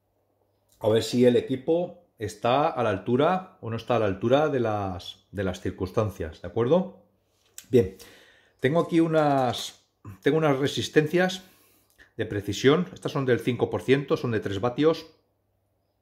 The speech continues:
Una es de doscientos, eh, de doscientos kiloohmios, doscientos mil ohmios. La otra es de, la otra es de un megaohmio.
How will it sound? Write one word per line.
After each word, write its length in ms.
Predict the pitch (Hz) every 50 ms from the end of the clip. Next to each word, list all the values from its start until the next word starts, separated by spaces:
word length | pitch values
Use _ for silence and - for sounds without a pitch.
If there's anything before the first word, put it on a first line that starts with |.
| _ _ _ _ _ _ _ - - - - - _ _ _ _ _ _
Una 240 | 135 143 151 143
es 40 | 123
de 100 | 120 120
doscientos, 1500 | 113 117 117 - 139 127 120 98 - 113 110 110 110 107 104 101 101 98 98 92 90 87 85 - - - - - - _ _ _ _ _ _ _ _ _ _ _ _ _ _ _ _ _ _ _ _ _ -
eh, 380 | 101 95 92 90 87 87 87 87
de 80 | 98
doscientos 400 | 101 98 98 - 117 - - -
kiloohmios, 600 | - 113 95 101 113 127 147 160 196 208 - - -
doscientos 340 | 98 95 - - 98 101 92
mil 180 | 104 110 113
ohmios. 500 | 127 147 160 170 185 190 190 190 - -
La 140 | 98 104 107
otra 360 | 120 117 117 - 117 113 113
es 160 | 110 107 98 98
de, 540 | 110 110 107 104 101 101 98 95 95 - - _ _ _ _ _ _ _ _ _ _ _ _ _ _ _ _ _ _ _ _ _ _ _ _ _ - 123 113 101 92 87 - - - - - - _ _ _ _ _ _ _ _ _ _ _ _ _ _ _ _ _ _ _ _ - - _ _ _ _ _ _ - - - _ - - _ _ _ _ _ _ _ _ _
la 220 | - 95 101 107
otra 280 | 123 131 - - 123 120
es 140 | 113 101 98
de 200 | 107 120 120 123 -
un 220 | 131 123 120 110
megaohmio. 760 | 110 110 104 98 98 107 127 143 160 170 190 214 214 190